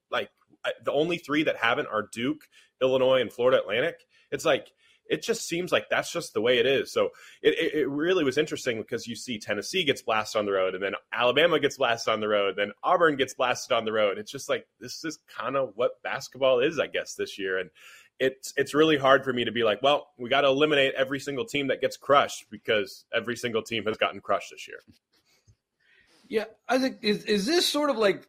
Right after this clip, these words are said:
Speaker 2: are, are we maybe, uh, unconsciously, uh, uh, saying, like, like we do in college football, where if a team loses, well, that's it. They can't, they can never w-, they can never win the national championship, or there's no way they're gonna win the national championship.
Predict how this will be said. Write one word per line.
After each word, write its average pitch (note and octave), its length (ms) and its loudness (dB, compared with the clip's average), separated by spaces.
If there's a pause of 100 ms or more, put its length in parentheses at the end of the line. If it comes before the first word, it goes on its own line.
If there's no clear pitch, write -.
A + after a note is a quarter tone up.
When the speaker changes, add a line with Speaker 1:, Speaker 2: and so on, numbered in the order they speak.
(100)
Speaker 2:
are, E3 160 -2
are F3 80 -2
we A#3+ 580 0 (120)
maybe, F#3 380 0 (320)
uh, E3+ 100 -2 (360)
unconsciously, F#3+ 1080 0
uh, D3 80 -4
uh, C#3+ 280 -4
saying, E3 520 2 (100)
like, C#3+ 160 0 (800)
like D3 140 -6
we D#3+ 80 0
do F3 140 0
in E3 100 0
college E3 380 2
football, F3+ 480 4
where C#3+ 120 -2
if - 80 -10
a A2+ 60 -10
team G3+ 260 0
loses, F3 560 2 (280)
well, D#3 100 2
that's F#3 160 4
it. - 160 4
They D#3 80 0
can't, D#3+ 240 2
they D#3 100 2
can F3 140 2
never E3+ 160 2
w-, D#3 180 -2
they C#3 80 -6
can E3 140 -4
never E3+ 140 0
win D3+ 200 0
the C#3+ 60 -2
national B2 340 -8
championship, G#2 500 -12
or C3 120 -6
there's C#3+ 180 -6
no F#3+ 120 -2
way F#3 160 0
they're D#3+ 100 -6
gonna C#3 140 -4
win C3+ 140 -6
the C3 60 -6
national A#2+ 380 -12
championship. G#2 480 -18